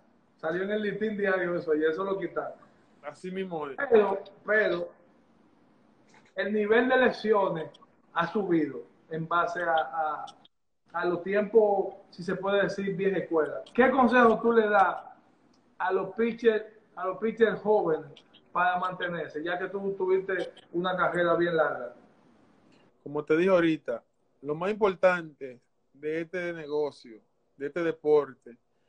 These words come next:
Speaker 2: es trabajar y tener una buena disciplina y tener un buen, como tú me dijiste, una buena rutina para trabajar.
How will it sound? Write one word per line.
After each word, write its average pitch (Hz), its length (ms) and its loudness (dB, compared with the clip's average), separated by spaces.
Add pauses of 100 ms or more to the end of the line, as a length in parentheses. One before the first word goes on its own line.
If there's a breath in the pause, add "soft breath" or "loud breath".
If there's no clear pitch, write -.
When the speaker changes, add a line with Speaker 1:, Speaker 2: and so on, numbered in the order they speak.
(240)
Speaker 2:
es 156 220 -4
trabajar 165 720 -2 (320)
y 143 120 -18
tener 147 320 -8
una 165 200 -8
buena 156 480 -8
disciplina 156 880 -8 (880)
y 143 140 -10
tener 151 540 4
un 160 180 0
buen, 156 260 4
como 151 220 -2
tú 156 100 -6
me 160 120 2
dijiste, 160 340 4
una 156 320 2
buena 151 640 0 (840)
rutina 165 800 0
para 147 180 4
trabajar. 135 500 -2